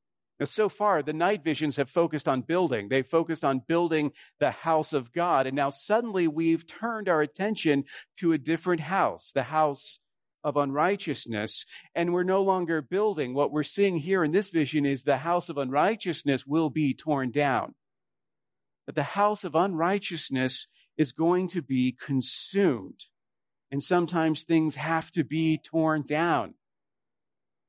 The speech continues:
Some of you have watched in the news this week as, as disaster has befallen our brothers and sisters down south, and they have complained about their,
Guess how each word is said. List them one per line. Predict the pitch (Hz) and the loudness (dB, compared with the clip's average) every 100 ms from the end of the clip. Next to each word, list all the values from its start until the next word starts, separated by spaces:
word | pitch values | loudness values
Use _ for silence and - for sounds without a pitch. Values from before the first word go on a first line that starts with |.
| _ _ _ _ _ _ _ _ _ | _ _ _ _ _ _ _ _ _
Some | 185 180 | -2 0
of | 156 | 2
you | 160 | 0
have | 123 | 0
watched | 147 151 147 - | 2 2 0 -4
in | 139 | -2
the | |
news | 123 135 147 143 113 | 0 2 2 0 -2
this | 117 117 123 | -4 -4 -4
week | 139 143 131 - | -2 0 -2 0
as, | 120 110 - - | 0 0 -6 -6
as | 127 120 113 | -2 -2 -4
disaster | 127 110 131 143 147 - 135 123 | -8 -4 0 0 0 -2 -2 0
has | 127 117 | 0 -2
befallen | 113 120 - 127 139 131 | -4 -6 -2 0 2 0
our | 120 117 | -2 -6
brothers | 117 127 131 113 | 0 0 0 -4
and | 113 | -6
sisters | - 123 - 120 104 | -2 -4 -2 -6 -4
down | 131 117 113 | -2 -2 -2
south, | - 120 117 113 95 _ _ _ _ _ _ | -4 -2 0 -2 -6 _ _ _ _ _ _
and | 113 117 | -6 -2
they | 117 117 | 0 0
have | 117 | -2
complained | - 113 - 135 131 131 113 | -2 -4 -2 -2 0 -2 -4
about | 110 117 113 | 0 0 0
their, | 120 113 113 - | -2 0 0 -2